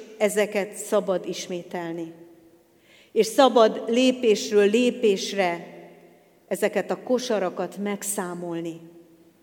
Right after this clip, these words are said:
hálásnak lenni, és aztán előre is hálát adni.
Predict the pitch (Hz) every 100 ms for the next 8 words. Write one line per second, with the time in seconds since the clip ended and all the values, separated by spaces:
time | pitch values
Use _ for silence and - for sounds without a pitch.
0 | _ _ _ _ _ - 214 220 214 196
1 | 190 202 175 170 190 196 202 202 220 220
2 | 214 - - - _ _ _ _ _ _
3 | - 175 190 175 - 170 170 170 - 202
4 | 202 180 165 165 165 165 - - - -
5 | _ - 170 165 160 165 190 175 180 170